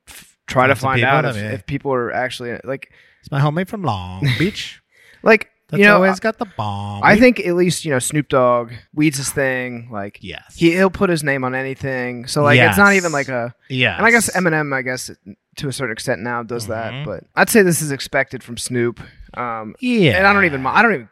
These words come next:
Speaker 1: mind it from Snoop. Like, go, go do your thing. And I,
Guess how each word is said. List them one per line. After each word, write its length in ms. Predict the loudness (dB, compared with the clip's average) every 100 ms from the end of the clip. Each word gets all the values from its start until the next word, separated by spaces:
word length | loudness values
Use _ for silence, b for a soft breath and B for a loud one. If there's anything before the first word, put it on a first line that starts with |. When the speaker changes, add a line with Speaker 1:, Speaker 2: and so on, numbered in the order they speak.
| _
Speaker 1:
mind 280 | -14 -10 -10
it 80 | -12
from 100 | -16
Snoop. 320 | -12 -12 -10
Like, 120 | -10
go, 360 | -4 -2 -2 -4 -12 _
go 160 | -6 -4
do 100 | -4
your 140 | -8
thing. 400 | -8 -10 -10 -14 -20 _ _ _
And 220 | -8
I, 80 | -4